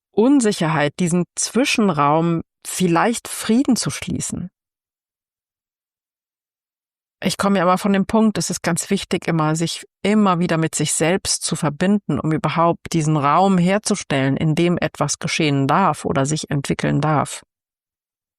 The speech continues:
Und mein erster Tipp ist, mein erster Impuls, atme, statt zu analysieren. Wenn dein Kopf zu laut wird und sagt, „Oh, das musst du doch jetzt wissen und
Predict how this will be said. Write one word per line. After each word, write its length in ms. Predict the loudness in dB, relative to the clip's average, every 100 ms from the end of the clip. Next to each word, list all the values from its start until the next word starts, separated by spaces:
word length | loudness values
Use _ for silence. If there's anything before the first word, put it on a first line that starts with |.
| _ _ _ _ _ _ _ _ _ _ _ -2
Und 340 | 2 4 4
mein 160 | 4 4
erster 320 | 2 2 0
Tipp 260 | 2 0 0
ist, 160 | 0
mein 120 | 0
erster 340 | 2 0 0 0
Impuls, 460 | 0 2 0 0 -6 0
atme, 600 | 2 2 2 0 2 0
statt 460 | -2 -4 -4 -8 -6
zu 160 | -4 -2 0
analysieren. 800 | 2 2 0 0 0 2 0 -6 _ _ _ _ _ _ _ _ _
Wenn 140 | -2 -2
dein 180 | -2 -2
Kopf 360 | -4 -4 -10 -4
zu 140 | 0
laut 360 | 2 2 0 -2
wird 160 | -4
und 120 | -4
sagt, 120 | -4 -2
„Oh, 100 | -2
das 180 | 0
musst 240 | 0 0 0
du 40 |
doch 120 | -2
jetzt 240 | -2 -4 -2
wissen 580 | -2 0 0 2 2 2
und 240 | 0